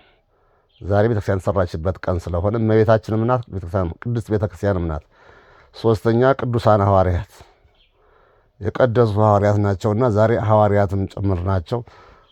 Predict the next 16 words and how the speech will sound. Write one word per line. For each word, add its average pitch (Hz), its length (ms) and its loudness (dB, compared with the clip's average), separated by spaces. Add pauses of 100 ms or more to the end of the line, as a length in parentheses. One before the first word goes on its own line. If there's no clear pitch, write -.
(200)
አራተኛ 113 680 2 (180)
ቅዱስ 113 420 -6
ኤልሳ 110 260 -2 (120)
ነቢይ። 95 320 -2 (640)
እነዚህ 143 500 2
ዓመታዊ 131 560 2
በዓል 101 240 0
ናቸው። 101 340 -2
ወርሃዊ 113 420 0
በዓላት 98 440 -2
ደግሞ 101 280 -6 (140)
ቅዱስ 110 520 -6 (100)
ቴዎድሮስ 107 640 -2 (100)
ሊቀ 90 280 -8 (840)
ሰራዊት 104 560 0 (880)
ሰማዕት፣ 110 520 2